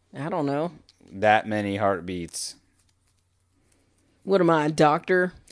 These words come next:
Speaker 2: By the way
Speaker 1: Untrained.
Speaker 2: Yeah. <laughs> Shut your mouth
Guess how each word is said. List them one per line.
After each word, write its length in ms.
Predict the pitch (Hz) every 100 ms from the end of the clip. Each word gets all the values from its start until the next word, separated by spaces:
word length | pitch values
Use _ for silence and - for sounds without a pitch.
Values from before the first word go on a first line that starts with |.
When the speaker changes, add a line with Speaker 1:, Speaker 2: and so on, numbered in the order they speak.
| _
Speaker 2:
By 140 | 240 214
the 80 |
way 300 | 135 127 127
Speaker 1:
Untrained. 760 | 123 175 175 170 165 156 151 143 - _ _ _ _
Speaker 2:
Yeah. 180 | 110 107
<laughs> 1120 | - - - 156 - - 175 139 285 165 143 120
Shut 460 | - - - 117
your 140 | 78 76
mouth 380 | 80 - -